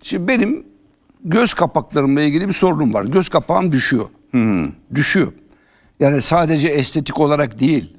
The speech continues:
Speaker 1: aynı zamanda görme şeyimi de etkilemeye başladı.
Speaker 2: Evet,
Speaker 1: Yani
Speaker 2: o,
Speaker 1: görme
Speaker 2: evet.
Speaker 1: açımın bir kısmını kapatıyor. Fakat bana, e, estetikçi bir arkadaşım bundan yıllar önce "Yaptırma." dedi.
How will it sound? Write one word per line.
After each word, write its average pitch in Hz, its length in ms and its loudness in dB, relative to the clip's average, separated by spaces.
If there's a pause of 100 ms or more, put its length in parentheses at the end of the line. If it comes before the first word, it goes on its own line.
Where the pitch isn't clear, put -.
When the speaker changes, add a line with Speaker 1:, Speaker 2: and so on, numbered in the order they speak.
Speaker 1:
aynı 151 220 0
zamanda 135 580 0 (540)
görme 139 440 0
şeyimi 156 360 0
de 156 100 2
etkilemeye 110 560 -6
başladı. 107 360 -8 (140)
Speaker 2:
Evet, 85 320 0
Speaker 1:
Yani 120 140 2
Speaker 2:
o, 80 140 0
Speaker 1:
görme 151 280 0
Speaker 2:
evet. 151 80 0
Speaker 1:
açımın 160 380 -2
bir 175 80 -4
kısmını 156 360 -2
kapatıyor. - 480 -2 (880)
Fakat 294 360 -2
bana, 240 300 0 (340)
e, 165 100 0
estetikçi 165 760 -2
bir 392 60 4
arkadaşım 147 500 -2
bundan 156 220 0
yıllar 160 340 0
önce 120 420 -2 (360)
"Yaptırma." 151 580 0
dedi. - 180 -12